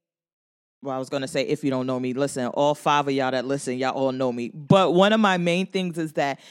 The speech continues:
like, even on Instagram or Facebook, if I only know you through your wife, your girlfriend, um, and that's someone I knew,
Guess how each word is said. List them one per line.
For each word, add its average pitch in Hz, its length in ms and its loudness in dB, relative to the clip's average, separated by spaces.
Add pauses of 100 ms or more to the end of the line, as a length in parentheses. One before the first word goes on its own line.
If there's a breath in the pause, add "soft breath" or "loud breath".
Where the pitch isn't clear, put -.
(140 loud breath)
like, 165 220 0
even 185 260 -2
on 170 160 -2
Instagram 165 580 -4
or 147 100 -6
Facebook, 151 560 -6 (360)
if 180 460 0
I 226 380 2
only 226 340 -2
know 190 340 -2
you 190 580 0 (260)
through 165 680 0 (200)
your 160 600 0
wife, 170 580 0
your 147 140 0
girlfriend, 160 960 -4 (420 soft breath)
um, 143 640 -2
and 151 120 -6
that's 156 160 -4
someone 160 300 -4
I 147 80 -4
knew, 151 300 -4